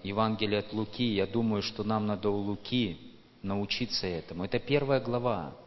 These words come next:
Лука был врач, знаете, врачам свойственна вот эта тщательность, щепетильность, и он очень интересно говорит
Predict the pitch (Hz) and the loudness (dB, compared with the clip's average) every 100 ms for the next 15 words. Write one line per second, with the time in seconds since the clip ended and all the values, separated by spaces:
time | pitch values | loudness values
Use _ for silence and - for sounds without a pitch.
0 | - 101 107 - 131 120 120 110 123 131 | -10 0 4 6 6 6 4 4 2 2
1 | 117 - 117 120 110 - 95 104 - 127 | 2 0 2 2 2 -2 0 2 2 2
2 | 117 - 113 127 117 - 113 107 95 - | 2 0 2 2 2 0 0 0 -2 -10
3 | - - 107 120 107 - - 123 113 - | -18 -8 0 2 2 0 2 4 4 2
4 | 104 95 - 104 - 104 - 120 107 98 | -2 0 0 -2 -2 -2 0 2 2 2
5 | 120 139 135 127 120 120 117 117 117 - | 2 4 4 2 2 2 2 0 -2 0
6 | 113 107 107 107 90 | 0 2 2 0 -2